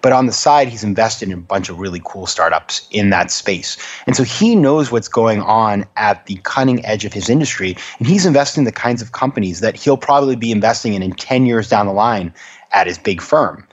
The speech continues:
And at the same time, I have a, another story that I did put in the book, uh, about a guy named Gabe Haim. He's a car dealer in Long Island, and he started a, a,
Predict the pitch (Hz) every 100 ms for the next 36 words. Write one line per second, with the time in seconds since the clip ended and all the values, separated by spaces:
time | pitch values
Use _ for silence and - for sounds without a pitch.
0 | - - - - 151 143 - 180 226 220
1 | 127 107 104 107 104 113 110 104 110 127
2 | 165 143 - 104 101 92 95 135 156 -
3 | 117 98 87 85 87 - 90 90 82 85
4 | 87 101 107 104 95 101 98 92 117 120
5 | 90 82 - - - - - 170 180 139
6 | 104 - 160 151 180 101 90 90 - 98
7 | 98 92 95 98 95 131 92 82 - 92
8 | 104 - 120 120 117 - 95 92 87 -
9 | 90